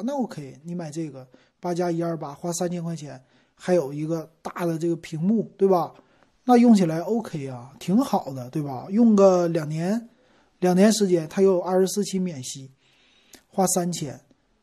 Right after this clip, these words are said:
可以了，买不了吃亏，买不了上当，买这个挺好。所以这次啊，看起来 vivo 啊、oppo啊，他们家在玩游戏的手机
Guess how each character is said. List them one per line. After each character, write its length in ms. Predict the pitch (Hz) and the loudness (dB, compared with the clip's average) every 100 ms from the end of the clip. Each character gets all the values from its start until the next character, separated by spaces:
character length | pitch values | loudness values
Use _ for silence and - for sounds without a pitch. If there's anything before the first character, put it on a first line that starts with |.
| _ | _
可 240 | - 160 214 | -6 2 4
以 100 | 196 | 2
了， 180 | - _ _ _ _ | -4 _ _ _ _
买 160 | 170 165 | -2 6
不 80 | 208 | 8
了 120 | 180 | 8
吃 160 | - 165 | 4 -2
亏， 160 | 165 | -4
买 140 | 160 135 | -4 -6
不 100 | 147 | -10
了 100 | 135 | -10
上 220 | 143 131 | -10 -12
当， 200 | 123 - - | -12 -14 -6
买 180 | 156 | 0
这 200 | 151 180 | 6 6
个 200 | 151 123 - | 6 -2 -12
挺 180 | - 143 | -10 -8
好。 240 | 135 - _ _ _ _ | -8 -12 _ _ _ _
所 140 | 196 | 2
以 60 | 185 | 4
这 160 | 214 | 2
次 180 | 208 196 | 2 2
啊， 200 | 175 139 | 0 -2
看 240 | - 185 175 | -6 -4 -4
起 80 | 151 | -6
来 160 | 147 | -6
vivo 500 | 156 180 185 165 143 | 0 4 4 2 -2
啊、 80 | 139 | -6
oppo 460 | 147 170 175 151 143 | -2 0 0 -4 -10
啊， 140 | 127 - - _ | -12 -16 -20 _
他 140 | - 190 | 0 4
们 80 | 190 | 8
家 200 | 185 175 | 8 8
在 100 | 196 | 6
玩 240 | 175 185 180 | 8 8 6
游 220 | 156 185 | 4 0
戏 240 | - 269 | 2 4
的 100 | 214 | 6
手 220 | 170 165 | 4 2
机 260 | 147 151 | -2 -8